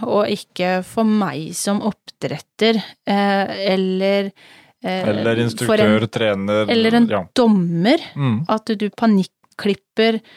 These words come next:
Speaker 1: eh, klørne, eller pusser tenna på hunden sånn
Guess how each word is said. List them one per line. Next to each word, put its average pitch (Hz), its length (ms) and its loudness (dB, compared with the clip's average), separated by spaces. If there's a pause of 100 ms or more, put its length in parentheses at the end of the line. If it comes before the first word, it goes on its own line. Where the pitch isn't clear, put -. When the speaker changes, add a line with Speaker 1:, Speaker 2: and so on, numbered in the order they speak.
(280)
Speaker 1:
eh, - 240 -4
klørne, 190 720 -2
eller 214 160 0 (200)
pusser - 480 0
tenna 175 460 -4
på 214 220 0
hunden 190 480 0
sånn 196 320 -2